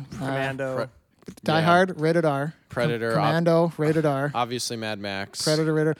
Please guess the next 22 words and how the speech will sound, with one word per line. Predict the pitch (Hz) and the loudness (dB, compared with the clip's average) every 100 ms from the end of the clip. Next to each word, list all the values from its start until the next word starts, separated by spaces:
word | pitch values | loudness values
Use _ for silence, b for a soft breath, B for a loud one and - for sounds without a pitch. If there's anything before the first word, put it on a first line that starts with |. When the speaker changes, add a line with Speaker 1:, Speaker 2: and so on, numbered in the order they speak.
| b | b
Speaker 1:
all | 107 107 180 202 | 2 4 6 6
of | |
Speaker 3:
Um, | 196 | 6
Speaker 1:
the | |
Mad | 185 180 175 | 4 4 4
Maxes | 170 160 160 | 0 -2 -6
except | 147 160 - | -4 -6 -6
for | 160 | -8
Thunderdome, | - 175 170 151 131 120 135 139 | -4 -4 -2 -2 -4 -6 -8 -8
which | 139 131 | -8 -6
was | 139 127 | -6 -6
the | 135 | -6
bad | 139 156 156 131 | 0 4 4 0
one. | 123 123 | -4 -2
Speaker 3:
Wait, | 165 180 | 0 2
the | |
newest | 180 156 196 208 | 2 2 2 -2
one's | 202 202 | -4 -2
rated | 202 202 | -2 -2
R | 196 | -4
as | 214 - | -6 -10
well? | 190 | -14